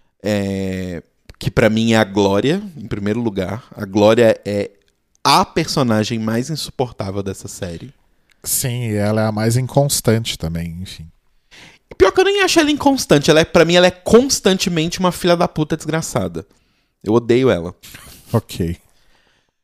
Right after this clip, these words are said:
Speaker 1: E alguns outros personagens que vão aparecendo com o tempo e tal.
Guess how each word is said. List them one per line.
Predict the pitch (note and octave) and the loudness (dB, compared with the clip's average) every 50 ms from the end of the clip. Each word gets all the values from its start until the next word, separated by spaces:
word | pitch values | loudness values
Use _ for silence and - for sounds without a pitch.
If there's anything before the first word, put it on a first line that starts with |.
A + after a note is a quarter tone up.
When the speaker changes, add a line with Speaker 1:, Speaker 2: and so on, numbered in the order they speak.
| _ _ _ _ _ | _ _ _ _ _
Speaker 1:
E | A2 A#2 B2+ C3+ C#3+ D3 D3 D3 D#3 D#3+ | -8 -8 -6 -6 -6 -8 -6 0 4 6
alguns | D#3 E3 D#3+ F#3 G#3 A3+ G#3 | 6 6 4 2 -2 2 4
outros | G3 D#3 D#3 D#3 - C#3 - | 6 6 6 4 0 -6 -4
personagens | - C#3 - D#3+ D3+ A#2 G#2+ A2+ A2 - | -4 -4 -4 -2 -2 0 0 0 0 -2
que | - G2+ | -6 -6
vão | G#2 G#2 | -6 -4
aparecendo | G2+ - A2 G#2+ G#2+ - - - G2+ G2 G2 | -4 -2 0 0 0 -2 -4 -8 -8 -8 -8
com | - - G#2+ G#2+ | -8 -8 -8 -8
o | G#2 | -8
tempo | _ - F#2 F2+ F#2 F#2 F#2+ - | _ -10 -8 -8 -8 -10 -10 -12
e | F#2+ | -14
tal. | - - F2+ F2+ F2 - | -10 -6 -6 -6 -6 -8